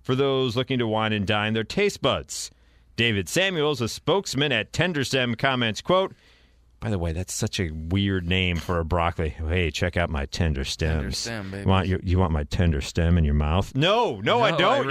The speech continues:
Speaker 2: really, I
Speaker 1: weirdo,
Speaker 2: really
Speaker 1: David
Speaker 2: don't.
Speaker 1: Samuels. He says, "Tender stem broccoli is a British supper time favorite, and we continue to pride ourselves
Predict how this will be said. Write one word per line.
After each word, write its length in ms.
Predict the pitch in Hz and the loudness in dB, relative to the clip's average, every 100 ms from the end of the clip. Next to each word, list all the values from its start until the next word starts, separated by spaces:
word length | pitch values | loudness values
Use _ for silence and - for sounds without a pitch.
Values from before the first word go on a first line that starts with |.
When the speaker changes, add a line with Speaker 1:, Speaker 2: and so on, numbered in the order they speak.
| 147 | 2
Speaker 2:
really, 60 | 151 | 4
I 160 | 165 | 2
Speaker 1:
weirdo, 160 | 160 160 | 4 2
Speaker 2:
really 100 | 117 | 2
Speaker 1:
David 260 | 120 156 151 | 2 2 2
Speaker 2:
don't. 100 | 143 | 0
Speaker 1:
Samuels. 460 | 139 139 160 185 - - - - | 0 0 0 -2 -4 -20 -20 -2
He 80 | 131 | 0
says, 240 | 147 165 | 2 0
"Tender 360 | - - 277 262 | 0 -2 0 -2
stem 300 | - 190 165 | 0 0 2
broccoli 540 | 120 156 170 139 135 | 2 2 0 0 2
is 120 | 127 113 | 2 0
a 100 | 123 | 0
British 380 | 95 151 160 - | 0 0 0 0
supper 240 | 160 147 | -2 -2
time 280 | 139 147 151 | 0 0 0
favorite, 420 | 165 202 135 85 - - - | 0 0 0 -6 -14 -20 -4
and 60 | |
we 80 | 95 | -2
continue 440 | 98 104 - 175 180 | 0 -2 0 0 -2
to 80 | |
pride 320 | 175 - 214 214 | -2 0 2 2
ourselves 760 | 165 - 151 139 139 131 - | 0 2 2 2 0 -4 -10